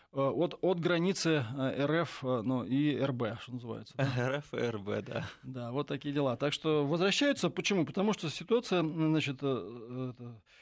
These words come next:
Speaker 1: разъяснилась, что называется. Всё стало гораздо спокойнее. Ну и прекрасно, и слава богу. Вот, а дальше там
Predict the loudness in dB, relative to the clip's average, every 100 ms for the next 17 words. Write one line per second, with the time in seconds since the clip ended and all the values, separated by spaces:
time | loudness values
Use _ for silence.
0 | -20 _ 2 2 2 2 4 4 0 -4
1 | -6 -8 -10 -14 -6 0 0 2 2 2
2 | 2 2 0 -4 -8 -10 -12 -14 -4 0
3 | 4 4 2 -2 -6 -4 -2 -2 -4 -8
4 | -4 -2 -2 -4 -8 -14 _ -20 _ -8
5 | -2 2 2 2 2 2